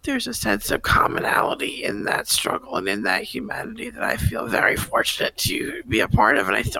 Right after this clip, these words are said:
I don't know if I would have seen that with such clarity and, and with such a profound, um, resonance had I not had the injury that I had.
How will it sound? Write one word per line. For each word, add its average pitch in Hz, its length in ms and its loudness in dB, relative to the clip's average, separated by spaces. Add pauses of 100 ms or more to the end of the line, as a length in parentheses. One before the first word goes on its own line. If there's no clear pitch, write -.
(120)
I 269 80 4
don't 285 400 0
know 294 500 6 (160)
if - 200 -2
I 254 120 2
would - 300 2
have - 380 2
seen - 460 -2
that - 320 2 (200)
with - 160 -2
such - 440 0
clarity 101 720 2 (100)
and, 240 220 -8 (140)
and 214 280 -6
with - 200 -10
such - 460 0
a - 60 2
profound, - 840 2 (160)
um, - 520 2 (160)
resonance - 920 0
had - 440 2 (360)
I - 180 0
not 92 220 4
had - 340 2
the - 80 -8
injury 285 460 -4
that - 200 -2
I - 120 2
had. 254 500 2